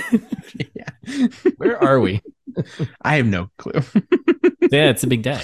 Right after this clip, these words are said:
Speaker 2: And we cut to Charlie in the woods telling Sammy this is, like, you know, this is the day we learn how to throw a slider. And then we got, like, kinda like a little montagey scene with them, like,
Speaker 1: Yeah.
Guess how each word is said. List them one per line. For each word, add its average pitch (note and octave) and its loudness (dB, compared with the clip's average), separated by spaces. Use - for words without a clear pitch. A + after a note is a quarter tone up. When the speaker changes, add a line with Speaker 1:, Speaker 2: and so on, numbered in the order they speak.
Speaker 2:
And A#2 2
we A#2 4
cut C#3 -2
to B2+ 2
Charlie A#2 0
in A#2 -2
the A2+ 2
woods G#2+ 0
telling G#2+ -2
Sammy G#2 -2
this G#2 -2
is, G2 -8
like, F#2 -8
you G#2 -4
know, E2+ -6
this G#2+ -4
is A2+ -2
the A2 -2
day A2 2
we G#2+ 2
learn G2+ 2
how G#2 0
to G2 -2
throw G2+ -4
a G2 -2
slider. - -8
And F#2+ -4
then F#2 -2
we G2 -2
got, G#2+ 0
like, G#2 -4
kinda C#3 0
like A2+ 2
a G#2+ 2
little G2+ 2
montagey F2+ -2
scene F2 -4
with E2+ -4
them, F2 -2
like, D#2+ -6
Speaker 1:
Yeah. - -20